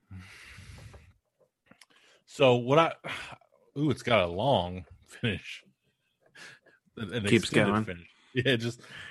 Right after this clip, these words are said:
Speaker 2: <laughs>
Speaker 1: uh, so just to be honest and transparent, when we did Bourbon Notes, I had some bourbon.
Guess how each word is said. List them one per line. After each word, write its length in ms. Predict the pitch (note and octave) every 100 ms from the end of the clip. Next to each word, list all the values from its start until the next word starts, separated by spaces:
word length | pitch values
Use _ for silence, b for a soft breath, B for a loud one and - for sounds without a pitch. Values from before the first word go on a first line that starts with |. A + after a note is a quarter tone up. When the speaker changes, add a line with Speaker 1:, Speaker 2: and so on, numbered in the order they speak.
| B
Speaker 2:
<laughs> 340 | B D3+ - -
Speaker 1:
uh, 420 | A2+ A2 G#2 F#2 E2+ _ _ _ b b b b b b _ _ _ _ -
so 440 | - - C3 A2 - _ _ _ _ B2+
just 260 | F#2 B2 B2+
to 60 | B2
be 220 | A2+ A2+
honest 580 | A2 G2 E2+ E2+ - - _
and 100 | G#2
transparent, 680 | F2+ F#2+ F2+ - F#2 E2+ B1+ _ _ _ _ _ _ _ _ _ _ _ _ _ -
when 160 | G#2+ G#2+
we 80 |
did 180 | G#2 G2
Bourbon 280 | G2+ G#2+ F#2
Notes, 260 | F2+ F2 -
I 140 | G#2
had 540 | G#2 - A#2 G#2 F2+ - -
some 160 | F#2
bourbon. 400 | F#2 F2+ D#2+ E2